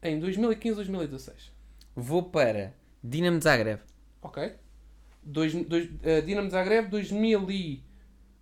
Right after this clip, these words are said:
Speaker 1: eh, dois mil e dezasseis, dois mil e dezassete.
Speaker 2: Vou.
Speaker 1: Aposta nessa?
Speaker 2: Sim.
Speaker 1: Está fechado?
Speaker 2: Sim, fechado.
Speaker 1: Alguma justificação só, ou sabias ou não sabias, ou?
Speaker 2: Não, não sei, mas lembro-me que o Zagreb fez uma cena cat-,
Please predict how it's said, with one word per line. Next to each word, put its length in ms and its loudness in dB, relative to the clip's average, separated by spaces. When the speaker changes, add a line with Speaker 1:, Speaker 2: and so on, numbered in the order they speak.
Speaker 1:
eh, 500 0
dois 140 -2
mil 160 0
e 60 -4
dezasseis, 520 0
dois 160 -4
mil 140 2
e 60 0
dezassete. 380 -8
Speaker 2:
Vou. 300 -4
Speaker 1:
Aposta 340 -4
nessa? 260 2
Speaker 2:
Sim. 60 -10
Speaker 1:
Está 180 4
fechado? 400 2
Speaker 2:
Sim, 220 0
fechado. 180 -2
Speaker 1:
Alguma 180 6
justificação 640 -2
só, 260 -4
ou 60 -2
sabias 320 -4
ou 80 -2
não 100 -4
sabias, 440 -8
ou? 180 -6
Speaker 2:
Não, 280 4
não 180 2
sei, 160 2
mas 160 0
lembro-me 380 0
que 120 -10
o 40 2
Zagreb 400 4
fez 300 0
uma 220 0
cena 260 -4
cat-, 200 -4